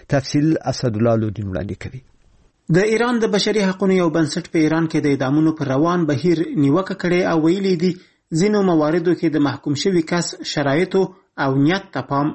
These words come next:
Speaker 2: نه کیږي. دغه بنسټ پرون چهارشنبه په یوه اعلامیه کې ویلي، د روان میلادي کال له پیله څلور سوه درویشت کسان اعدام شوي، چې د تیر کال همدې مودې پرتله ډراماتیک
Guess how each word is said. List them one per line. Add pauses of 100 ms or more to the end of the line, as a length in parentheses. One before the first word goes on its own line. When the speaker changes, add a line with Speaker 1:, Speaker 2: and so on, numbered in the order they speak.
(140)
Speaker 2:
نه (100)
کیږي. (680)
دغه
بنسټ
پرون
چهارشنبه
په
یوه
اعلامیه
کې
ویلي،
د
روان
میلادي
کال
له
پیله (420)
څلور
سوه
درویشت
کسان
اعدام
شوي،
چې
د
تیر
کال
همدې (100)
مودې
پرتله (400)
ډراماتیک